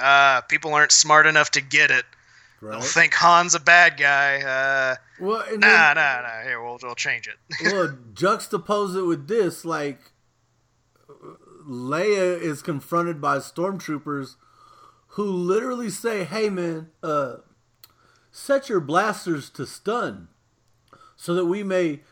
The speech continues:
Speaker 2: take this person in a, uh, unharmed manner." And she just shot those motherfuckers in the face, and, and we didn't think she was a cold-blooded murderer either. We were like, "Yeah, gotcha, bitch.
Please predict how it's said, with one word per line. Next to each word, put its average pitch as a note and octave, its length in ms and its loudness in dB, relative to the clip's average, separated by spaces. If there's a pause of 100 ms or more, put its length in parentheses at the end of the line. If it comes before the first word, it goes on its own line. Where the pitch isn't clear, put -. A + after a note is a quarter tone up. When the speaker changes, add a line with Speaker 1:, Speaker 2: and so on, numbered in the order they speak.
(140)
Speaker 2:
take A#3 280 -4
this F#3 160 -2
person D#3 600 -6 (420)
in F3+ 260 -6
a, D#3+ 420 -4 (180)
uh, E3 380 -4 (200)
unharmed G3 680 -2
manner." E3 500 -4 (560)
And G#3 120 -6
she F4 200 2
just C4+ 240 -4
shot A3 280 4
those A3+ 180 0
motherfuckers F3+ 600 0
in E3 80 -2
the D3 80 -4
face, F#3 340 0
and, D#3 260 -8
and D#3+ 240 -4
we G#3 120 -2
didn't G#3 220 -4
think G#3 220 -2
she C4 200 -6
was A3+ 140 -6
a E3+ 40 -2
cold-blooded G3 580 2
murderer G#3 440 0
either. A#3 260 0
We A3 100 0
were A3+ 100 6
like, E3 260 2 (260)
"Yeah, B3 300 4
gotcha, A3 420 4
bitch. G3 560 4